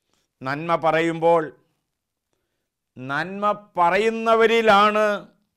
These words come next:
നന്മ വളരുന്നത് എന്ന കാര്യം ഒരു നാളും വിസ്മരിക്കരുത്. തിന്മ പറയുമ്പോഴോ, തിന്മയാണ് എൻ്റെ ജീവിതത്തിൽ വളർന്ന് പുഷ്പിതമായി തീരുന്നത്. അതുകൊണ്ട്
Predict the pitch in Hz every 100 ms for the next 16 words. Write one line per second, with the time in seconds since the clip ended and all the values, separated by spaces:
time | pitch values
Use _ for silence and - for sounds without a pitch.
0 | _ _ _ 202 196 220 262 269 262 240
1 | 277 311 302 311 311 302 247 214 202 165
2 | 160 143 120 - _ _ _ _ _ _
3 | - 113 117 113 110 110 101 - 104 113
4 | - 160 170 170 104 80 - _ _ _
5 | _ _ _ _ _ _ _ _ _ _
6 | _ _ _ _ 117 110 135 143 143 147
7 | 147 143 143 147 139 131 - _ _ _
8 | _ _ _ _ - 208 240 285 311 294
9 | 277 269 285 302 240 202 269 330 302 196
10 | 277 285 254 240 240 233 220 202 196 190
11 | 185 175 175 - 165 151 139 123 - 98
12 | 92 78 _ _ _ _ _ _ _ _
13 | _ _ _ _ _ _ _ _ 113 117
14 | 120 117 113